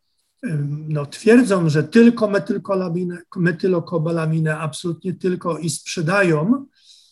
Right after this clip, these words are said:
ym, y, trzydzieści pigułek, czyli wystarczającą ilość, jeśli ktoś bierze, powiedzmy, codziennie,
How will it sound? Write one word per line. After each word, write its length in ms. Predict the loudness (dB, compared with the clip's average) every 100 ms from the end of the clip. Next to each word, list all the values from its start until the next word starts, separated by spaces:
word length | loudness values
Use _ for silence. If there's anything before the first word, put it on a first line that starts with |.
| _ _ _ _ _ 0
ym, 760 | 4 4 4 2 -2 -6 -8 -12 -20 -20 _ _ -6
y, 500 | -2 0 0 -2 -6 -10 -10
trzydzieści 600 | -2 4 4 4 -4 -2
pigułek, 400 | 0 2 2 0
czyli 260 | -4 -2
wystarczającą 760 | -2 -4 -6 -4 -2 -2 -2 -2
ilość, 420 | -2 -4 -6 -4
jeśli 280 | -4 -4 -6
ktoś 200 | -2 0
bierze, 280 | 0 -2 -4
powiedzmy, 320 | -8 -8 -8
codziennie, 580 | -6 -4 0 0 -2